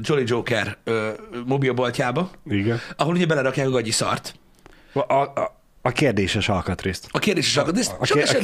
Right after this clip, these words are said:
Speaker 2: kér-,
Speaker 1: az ára
Speaker 2: kérdéses
Speaker 1: miatt.
Speaker 2: helyről származó alkatrészt, igen.
Speaker 1: Sok esetben az ára miatt, sok esetben meg azért, mert nem tudnak rendelni, ö, normális helyről. Így viszont megvan legalább a lehetőség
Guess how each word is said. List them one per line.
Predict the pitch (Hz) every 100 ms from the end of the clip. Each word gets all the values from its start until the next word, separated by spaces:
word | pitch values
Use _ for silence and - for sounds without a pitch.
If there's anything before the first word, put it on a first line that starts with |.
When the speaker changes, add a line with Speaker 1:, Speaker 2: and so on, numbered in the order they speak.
| 185
Speaker 2:
kér-, | 135
Speaker 1:
az |
ára | -
Speaker 2:
kérdéses | 135 113
Speaker 1:
miatt. | 139 127
Speaker 2:
helyről | 131 110 110
származó | 117 104 101 113
alkatrészt, | 104 107 - 98 -
igen. | 202 208
Speaker 1:
Sok | 277
esetben | 196 170
az | 131
ára | 160 233
miatt, | 233 214
sok | - 185
esetben | 160 196 208
meg | 214
azért, | 165 135
mert | 170 175 147
nem | 196 143
tudnak | 131 139 139
rendelni, | 120 117 113 117 117
ö, | - 127
normális | 135 120 110 113 117
helyről. | 110 85 87 98 - - - -
Így | 151
viszont | 165 165 185
megvan | 185 180
legalább | 180 175 175
a | 185
lehetőség | 151 147 - 101 - 107 -